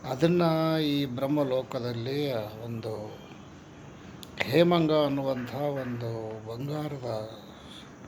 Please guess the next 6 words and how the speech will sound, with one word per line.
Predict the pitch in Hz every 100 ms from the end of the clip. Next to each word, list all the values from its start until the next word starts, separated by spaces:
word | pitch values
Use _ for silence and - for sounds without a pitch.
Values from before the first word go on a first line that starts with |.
| - - - - - - -
ಹಂಸ | 156 202 196 160
ಪಕ್ಷಿ | - 135 - - 170 165 110 104 135
ಅದನ್ನು, | 139 127 117 117 110 117 - - - - - - - - - - - - - - -
ಆ, | 123
ಕುದುರಿಸ್ತದೆ | 117 - 180 180 180 151 135 135 127
ಅನ್ನುವಂಥದ್ದು. | 127 123 113 110 - 113 - - -